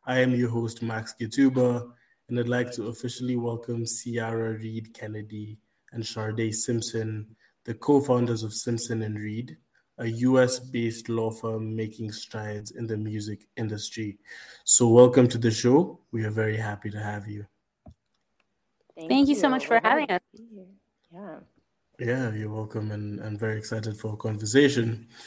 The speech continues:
Speaker 1: So, um, this is a question to both of you. I think we can start with Ciara and then go to Sharday.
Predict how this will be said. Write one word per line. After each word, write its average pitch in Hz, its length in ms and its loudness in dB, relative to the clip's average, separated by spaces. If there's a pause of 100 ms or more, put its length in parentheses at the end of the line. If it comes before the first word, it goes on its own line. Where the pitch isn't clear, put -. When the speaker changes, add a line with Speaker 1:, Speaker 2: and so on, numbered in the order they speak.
(440)
Speaker 1:
So, 139 680 8
um, 123 340 2
this 127 180 -4
is 127 100 -8
a 123 60 -6
question 120 380 -2
to 117 120 -8
both 117 220 -8
of 110 100 -6
you. 113 140 -4
I - 20 -6
think 110 220 -10
we 113 80 -12
can 110 140 -10
start 107 280 -8
with 104 180 -10
Ciara 110 360 -4
and 107 100 -8
then 107 140 -8
go 107 160 -10
to 110 80 -10
Sharday. 113 840 0